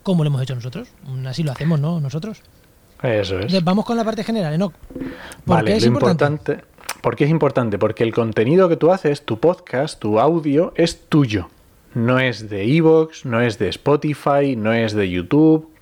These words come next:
Speaker 2: que es donde te van a escuchar. El contenido es tuyo.
Speaker 1: Eso es muy importante, por ejemplo, YouTube. Tú en YouTube escri-, hablas para YouTube. Aquí no. Aquí estás en un montón de plataformas, ¿no? Y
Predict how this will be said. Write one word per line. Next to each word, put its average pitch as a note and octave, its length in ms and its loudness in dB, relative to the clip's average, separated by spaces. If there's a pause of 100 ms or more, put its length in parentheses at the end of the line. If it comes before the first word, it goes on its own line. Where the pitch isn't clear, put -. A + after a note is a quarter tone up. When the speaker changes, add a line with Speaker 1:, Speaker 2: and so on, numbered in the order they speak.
Speaker 2:
que - 160 -4
es A2+ 80 -2
donde A#2 300 0
te G#2+ 120 -4
van G#2+ 180 -2
a A2+ 40 -2
escuchar. - 520 -6 (300)
El - 60 -8
contenido B2 460 0
es G#3 160 -2 (180)
tuyo. G#2 320 -4 (480)
Speaker 1:
Eso - 120 -10
es C#3+ 60 -2
muy C#3+ 240 -2
importante, D3 600 -4
por D3+ 80 -4
ejemplo, C#3+ 240 -4
YouTube. C#3+ 340 -4 (380)
Tú C#3+ 460 -4
en D3 100 -6
YouTube D3 320 -6
escri-, E3 340 -6
hablas E3 460 -6 (240)
para D#3+ 180 -2
YouTube. C#3 340 -4 (140)
Aquí D3 240 -2
no. D3 160 0 (380)
Aquí D3 380 -10 (680)
estás D3+ 240 -4
en E3+ 80 4
un D#3 60 2
montón D3 220 -2
de D3+ 80 -2
plataformas, D#3 680 -6
¿no? F3 140 -6 (1120)
Y G#3+ 320 0